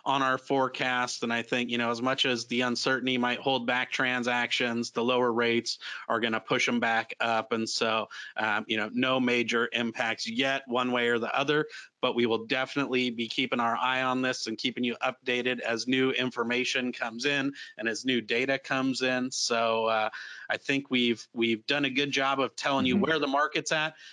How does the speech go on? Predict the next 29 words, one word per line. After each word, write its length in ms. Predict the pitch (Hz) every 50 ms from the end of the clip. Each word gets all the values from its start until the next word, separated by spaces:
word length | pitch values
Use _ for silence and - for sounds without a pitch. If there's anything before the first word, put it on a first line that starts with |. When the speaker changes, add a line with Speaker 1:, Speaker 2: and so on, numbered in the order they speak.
| - -
Speaker 1:
and 160 | 120 120 117
some 340 | - - - 151 147 147 151
of 180 | 147 135 131
the, 340 | - 139 135 135 135 135 131 - _
the 220 | 123 123 131 123 -
items 380 | 131 139 139 143 143 143 139
that 100 | - 135
we 100 | 123 127
wanna 180 | 131 135 127 120
keep 260 | - - 143 139 139
an 80 | 135 127
eye 300 | 120 123 127 131 131 127
on 200 | 127 127 123 135 - - - _ _
for 240 | - 120 117 120 117
where 260 | 107 110 131 135 135
the 100 | 135 135
market's 460 | 123 123 120 120 - - 120 - -
going 480 | - 123 123 117 117 117 117 113 113 - - - - _ -
in 120 | 113 120
the 80 | 117 117
next 420 | 113 117 117 113 - - - - -
kind 240 | - 120 110 107 110
of 80 | 107
six 460 | - - - - 127 117 113 - -
to 140 | - - 113
nine 460 | 107 107 107 107 104 104 104 101 101 98 -
months. 460 | 107 107 104 95 98 95 _ - -
So, 580 | - - - - 113 104 104 104 104 104 104
uh, 240 | 104 107 104 104 104